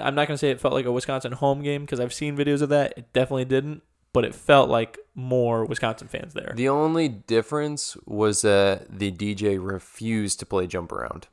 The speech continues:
Speaker 1: So many requests for it, including R two and everyone. He was responding like, "Nah, no thanks,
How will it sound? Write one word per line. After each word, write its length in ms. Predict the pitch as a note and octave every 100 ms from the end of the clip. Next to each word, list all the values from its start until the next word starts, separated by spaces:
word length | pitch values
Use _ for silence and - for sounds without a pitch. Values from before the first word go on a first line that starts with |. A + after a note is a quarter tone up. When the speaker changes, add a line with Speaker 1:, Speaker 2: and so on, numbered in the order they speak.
| -
Speaker 1:
So 400 | - - C#3+ C#3
many 180 | C3
requests 420 | B2+ A#2 B2+ A#2 -
for 280 | B2 B2
it, 120 | A#2+ -
including 420 | B2 C3+ C3+ B2
R 280 | - A#2+ A#2
two 420 | - - B2+ B2
and 80 | A#2
everyone. 520 | - B2 B2 A#2 A#2+
He 120 | A#2+ A#2
was 140 | B2+
responding 380 | B2+ B2+ A#2+ A#2+
like, 220 | - -
"Nah, 540 | B2 A#2 A#2 A#2 A2+ A2+ -
no 160 | C#3+ C#3
thanks, 580 | C3 B2+ B2+ C3+ -